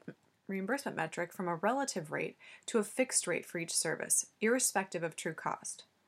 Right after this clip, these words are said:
If a service costs one hundred dollars to administer, the provider would no longer receive one hundred dollars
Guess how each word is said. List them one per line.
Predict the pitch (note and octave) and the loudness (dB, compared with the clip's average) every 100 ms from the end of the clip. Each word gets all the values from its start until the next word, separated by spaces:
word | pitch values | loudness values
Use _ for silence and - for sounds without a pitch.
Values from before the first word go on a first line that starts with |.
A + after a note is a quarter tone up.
| _ _ _ _ _ | _ _ _ _ _
If | G3 | 0
a | G#3 | 2
service | G#3 G#3 G3+ A3 | 2 4 4 2
costs | - G3 F#3+ - | 0 2 2 0
one | F#3 | -4
hundred | G3 F#3+ | -2 0
dollars | F3 E3+ F3 - | 4 4 2 -2
to | E3+ | -4
administer, | F3 G3 G3 - - F3+ - - - - - - - | -2 -2 -2 -4 -2 -2 -4 -20 -20 -20 -20 -20 -12
the | G#3 | -2
provider | A3 G#3+ G#3 C#4 | 4 10 10 10
would | C4+ G#3+ | 6 6
no | G#3 G#3 | 6 6
longer | G3+ F#3+ | 4 4
receive | F3+ F#3 G3+ F3 | 0 0 0 0
one | F3+ | -2
hundred | F3 F3+ | 0 2
dollars | E3 E3 D#3+ | 4 4 4